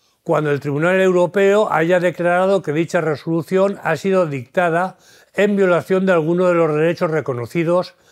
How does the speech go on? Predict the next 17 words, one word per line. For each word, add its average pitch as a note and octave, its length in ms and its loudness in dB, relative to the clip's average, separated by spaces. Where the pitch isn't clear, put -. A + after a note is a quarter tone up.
en - 100 -4
el D3+ 160 0
convenio D#3+ 480 -2
y E3+ 80 -4
su D#3 220 -6
protocolo. D3 720 -2
Y G3+ 240 0
segunda, C3+ 800 -4
siempre F#3+ 460 0
que F#3 120 0
la F3 120 4
violación, D#3 720 0
por D3 160 -2
su C#3+ 140 -10
naturaleza D3 560 0
y C3 80 -4
gravedad, C3 580 -2